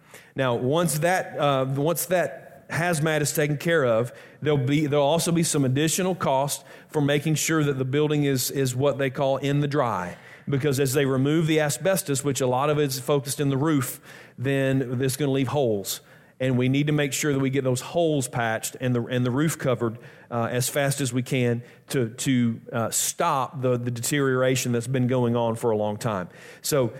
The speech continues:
w-, we know that's phase one. Uh, I've got some good news.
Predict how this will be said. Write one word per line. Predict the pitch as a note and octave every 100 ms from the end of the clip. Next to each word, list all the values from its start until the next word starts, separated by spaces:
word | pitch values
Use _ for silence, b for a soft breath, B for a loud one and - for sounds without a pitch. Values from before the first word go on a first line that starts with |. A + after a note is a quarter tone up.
| B
w-, | B2 B2+
we | C#3
know | C#3 C#3+ C#3+
that's | C#3 B2+ -
phase | - C3 B2
one. | A#2 C3 A2+ F#2 - B B
Uh, | B2
I've | B2+ C#3+
got | D3+ D#3+
some | G3
good | F#3 A#3
news. | D3 C3+ G#3 -